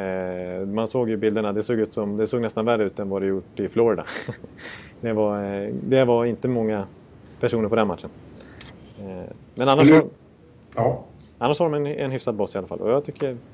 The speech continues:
Speaker 1: det ser, det finns, eh, anledning till tillförsikt för om man, även om man är på Carolina. Det är inte lika dödsdömt nästan som det känns i Edmonton till exempel. Jo.
Speaker 2: Det finns ett, det finns ett annat krislag som definitivt har bra bas vad gäller fans och publik.
Speaker 1: Ja.
Speaker 2: Och det är Toronto Maple Leafs.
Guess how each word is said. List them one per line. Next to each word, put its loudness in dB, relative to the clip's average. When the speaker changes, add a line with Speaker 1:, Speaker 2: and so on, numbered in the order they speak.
Speaker 1:
det -6
ser, -2
det 0
finns, 4
eh, -6
anledning 4
till -6
tillförsikt -2
för 0
om -4
man, -2
även -4
om -8
man -4
är -4
på -8
Carolina. 0
Det -4
är 0
inte -2
lika 0
dödsdömt -2
nästan -4
som -4
det 0
känns -8
i 4
Edmonton 0
till -10
exempel. -16
Jo. 2
Speaker 2:
Det -2
finns 8
ett, 4
det -4
finns 6
ett 4
annat 8
krislag 6
som 4
definitivt 2
har 6
bra 8
bas 6
vad 2
gäller 0
fans 2
och -6
publik. 0
Speaker 1:
Ja. 8
Speaker 2:
Och 2
det 4
är -2
Toronto 6
Maple 4
Leafs. -14